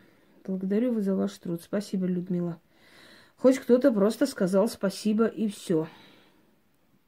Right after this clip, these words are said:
За то, что вот так. Если человек у меня в всех сферах жизни, только неудача, в чём причина, не могу понять. Полжизни уже прошло.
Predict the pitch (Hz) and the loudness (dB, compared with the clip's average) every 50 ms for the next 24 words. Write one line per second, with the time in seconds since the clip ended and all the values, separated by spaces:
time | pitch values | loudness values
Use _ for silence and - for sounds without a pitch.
0 | _ _ _ _ _ _ _ _ _ _ _ _ _ _ _ _ _ _ _ _ | _ _ _ _ _ _ _ _ _ _ _ _ _ _ _ _ _ _ _ _
1 | _ _ _ - 220 202 - - - 190 185 185 - 190 185 185 185 - - - | _ _ _ -4 -4 -4 -2 -4 -4 -4 -4 -4 -4 -4 -4 -4 -6 -8 -14 -20
2 | - - _ _ _ _ _ _ _ _ _ _ _ _ - - - - - - | -20 -20 _ _ _ _ _ _ _ _ _ _ _ _ -20 -20 -20 -20 -14 -8
3 | - 226 226 220 214 - 202 208 208 208 208 202 202 - - 208 202 - - - | -4 -2 -2 -2 -2 -2 -2 0 0 0 0 -2 -4 -6 -6 -8 -8 -6 -4 -2
4 | 233 226 226 208 202 214 220 208 214 202 202 208 202 202 - 208 202 202 202 196 | -2 0 -2 -2 -4 -4 -2 -2 -2 -2 -2 -4 -6 -6 -4 -2 0 0 0 0
5 | 190 226 240 240 - - - - - 226 220 214 - 208 202 - - 214 208 208 | 0 -2 -4 -4 -6 -12 -16 -10 -6 -6 -4 -4 -6 -8 -8 -6 -4 -2 0 0
6 | 202 196 196 196 196 196 196 - - - 196 190 202 226 233 240 - - - 208 | 0 0 0 0 -2 -4 -6 -10 -10 -8 -6 -4 -2 -4 -4 -6 -8 -6 -4 -4
7 | 208 202 208 202 196 196 196 196 196 190 190 - 196 196 196 - - 240 262 | -2 -2 -2 -2 -2 -2 -2 -2 -2 -4 -6 -6 -6 -8 -6 -6 -6 -6 -6